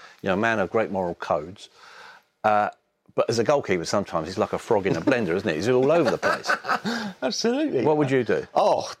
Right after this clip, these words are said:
Speaker 2: I, I'd go Foster all day long. Forget sentiment. Sorry, it's gone. You're at Wembley, you wanna win a trophy.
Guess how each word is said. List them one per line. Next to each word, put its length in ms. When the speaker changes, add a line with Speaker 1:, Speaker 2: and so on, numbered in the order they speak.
Speaker 2:
I, 200
I'd 140
go 160
Foster 380
all 640
day 440
long. 420
Forget 360
sentiment. 560
Sorry, 360
it's 100
gone. 360
You're 160
at 60
Wembley, 300
you 60
wanna 200
win 160
a 60
trophy. 480